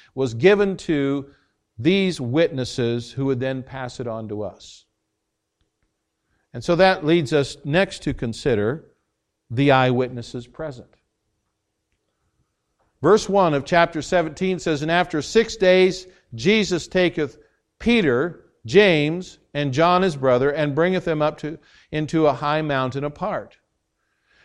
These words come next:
Now, it may surprise you to know this, but Jesus didn't treat all twelve disciples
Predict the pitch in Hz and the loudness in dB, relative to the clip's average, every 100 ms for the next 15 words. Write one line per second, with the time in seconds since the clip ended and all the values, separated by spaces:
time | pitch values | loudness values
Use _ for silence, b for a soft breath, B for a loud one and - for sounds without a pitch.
0 | - 175 180 190 226 208 170 - 185 196 | 0 2 4 4 2 2 -2 -2 2 2
1 | 190 151 143 143 139 156 180 135 135 156 | 2 0 -2 -2 -2 2 2 2 2 0
2 | - 143 131 139 214 196 175 - 170 185 | -2 -4 0 2 2 2 -4 -2 0 0
3 | 180 - 208 190 165 151 180 196 185 185 | -2 -6 -2 -2 -2 0 2 2 -2 -8
4 | _ - 170 160 160 151 147 - 165 147 | _ -4 0 2 0 -4 -10 -4 0 2
5 | 127 120 123 123 | 0 -4 -6 -10